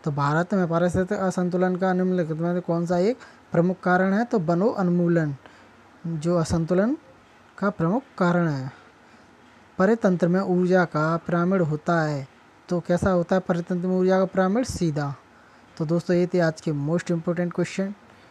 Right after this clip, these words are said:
जो कि environmental के हैं और most important है संविदा शिक्षक के लिए। तो दोस्तों, अगर आपको ये वीडियो अच्छा लगा तो वीडियो को लाइक करें, comment करें और वीडियो देखने के लिए आपका बहुत बहुत धन्यवाद। जय हिंद,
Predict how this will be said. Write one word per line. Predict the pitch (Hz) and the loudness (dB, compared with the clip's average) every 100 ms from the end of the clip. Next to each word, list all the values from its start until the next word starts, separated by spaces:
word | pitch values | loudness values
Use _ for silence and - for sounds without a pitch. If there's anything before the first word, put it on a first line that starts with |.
| - - | -20 -10
जो | 139 165 | -4 -4
कि | 160 160 | -2 -2
environmental | 156 160 175 180 180 175 | 2 2 2 0 0 -2
के | 185 | 0
हैं | 185 | 0
और | 185 196 190 196 190 | 2 2 2 0 0
most | 170 170 180 - | 0 0 0 0
important | 175 180 170 175 196 | 0 0 0 -2 -4
है | |
संविदा | 214 170 156 202 | -4 -4 -2 -4
शिक्षक | 185 147 - 147 - | -4 -8 -10 -12 -8
के | 156 | -8
लिए। | 143 135 - - - - - | -6 -8 -14 -20 -20 -20 -2
तो | 165 | 0
दोस्तों, | 156 170 185 | 0 -2 0
अगर | 175 180 | 0 0
आपको | 170 - 175 | -2 -2 0
ये | 170 | 0
वीडियो | 151 160 | 0 0
अच्छा | 160 - 165 | 0 -2 -2
लगा | 165 165 | 0 0
तो | 160 | 0
वीडियो | 151 156 | 0 -2
को | 156 | 0
लाइक | 147 143 151 - | -2 -2 -6 -4
करें, | 170 190 233 - - - - - - | -2 -2 -6 -16 -20 -20 -20 -12 -4
comment | 156 165 170 | -2 -2 -2
करें | 170 180 | -2 -2
और | 202 - 165 170 180 190 | -4 -4 -2 -2 -2 -2
वीडियो | 156 160 175 | -2 0 2
देखने | 170 170 170 | 2 2 0
के | 165 | 0
लिए | 170 | 0
आपका | 160 165 | 0 -4
बहुत | 147 147 | -2 -4
बहुत | 151 170 | 0 0
धन्यवाद। | 151 151 160 165 - | 0 0 0 -2 -2
जय | 170 | -2
हिंद, | 165 180 240 | 0 -2 -4